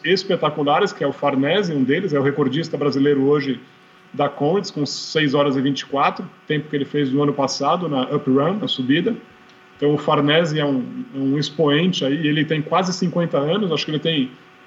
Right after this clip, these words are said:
se eu não me engano, ele tem quarenta e oito ou quarenta e nove anos, tá na, quase batendo na casa dos cinquenta anos e fez seis e vinte e quatro na Conrads.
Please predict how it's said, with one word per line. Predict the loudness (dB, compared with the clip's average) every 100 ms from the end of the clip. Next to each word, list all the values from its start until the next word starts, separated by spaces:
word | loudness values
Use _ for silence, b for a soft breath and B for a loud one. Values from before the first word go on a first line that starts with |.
| -14
se | -4 0
eu |
não | 2
me | 2
engano, | 2 0
ele |
tem | 0 0
quarenta | 0 2 0
e |
oito | 0
ou | 2
quarenta | 0 2 0
e |
nove | 0 2 2
anos, | 2 -2 -4
tá | -4
na, | -2 -4 -6 -12 -20 -14 -2
quase | 0 2
batendo | 0 0 -2 -2
na | -2
casa | 0 0
dos | -2 -4
cinquenta | -2 -2 0
anos | -2 0
e | -2
fez | -4 0 0 0
seis | -4 -6 -4 0 0 0
e |
vinte | 0 -2
e |
quatro | -2 0 0
na | -2
Conrads. | 0 0 0 0